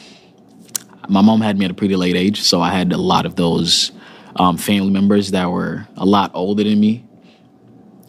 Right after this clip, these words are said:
that ended up passing away, where there's a lot about their life that I don't know, and I wish I had known them because of the amount of love I have for those people and the amount of love they expressed to me and gave to me, the way they nourished me, the way they aided my growth and added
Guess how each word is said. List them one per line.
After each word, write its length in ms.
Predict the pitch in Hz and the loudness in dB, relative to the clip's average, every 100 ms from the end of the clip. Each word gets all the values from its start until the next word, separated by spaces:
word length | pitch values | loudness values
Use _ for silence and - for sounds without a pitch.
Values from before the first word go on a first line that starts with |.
| - | -4
that 240 | 98 90 | 0 2
ended 160 | 95 92 | 0 -2
up 80 | 87 | -4
passing 340 | 92 87 98 | -6 -2 0
away, 220 | 95 101 | 2 2
where 240 | 95 92 90 | 2 0 0
there's 180 | 92 92 | 0 0
a 60 | |
lot 180 | 92 92 | 0 0
about 220 | 95 95 | 0 -2
their 140 | 87 90 | -2 -2
life 360 | 87 95 - | 0 -2 -2
that 160 | - 87 | -4 -2
I 140 | 87 | -2
don't 300 | - 90 85 | -4 -4 -4
know, 300 | 85 90 101 - | -4 -4 -4 -2
and 160 | 92 | 0
I 100 | 87 | 0
wish 240 | 90 98 98 | 2 0 0
I 60 | |
had 160 | 95 90 | -2 0
known 160 | 95 | 2
them 100 | 95 | 2
because 260 | 87 87 87 | 0 0 -2
of 60 | 92 | 2
the 80 | |
amount 240 | 92 95 95 | 2 2 0
of 140 | 87 | 0
love 340 | 95 92 90 - - - - - | 0 0 -4 -16 -20 -20 -20 -6
I 80 | 87 | -4
have 200 | 95 92 | -2 -4
for 100 | 87 | -4
those 200 | 87 - | -4 -2
people 260 | 90 87 | -2 -2
and 100 | 87 | 0
the 40 | 87 | 0
amount 220 | 92 87 | 0 0
of 140 | 85 | 0
love 240 | 90 85 - | -2 -2 -2
they 380 | 80 82 85 - | -2 -2 -4 -4
expressed 640 | 95 - - 92 - - | -2 0 0 0 -2 -6
to 60 | 98 | -4
me 140 | 90 | -2
and 160 | 87 87 | -2 0
gave 260 | 98 95 92 | 0 0 -2
to 120 | 87 | -4
me, 220 | 87 82 - - - | -4 -6 -14 -20 -4
the 80 | 87 | 0
way 100 | 87 | 2
they 160 | 87 85 | 2 0
nourished 500 | 85 98 92 - 87 | 0 0 0 -2 -6
me, 120 | 87 | -6
the 100 | 87 | -4
way 140 | 87 | -2
they 180 | 87 - | -2 -2
aided 320 | 80 90 90 | 0 2 2
my 200 | 90 87 | 2 0
growth 420 | 87 92 90 92 - | 0 -2 -2 -2 -4
and 240 | 85 82 | -4 -4
added 440 | - 95 92 87 | -2 -2 -2 -4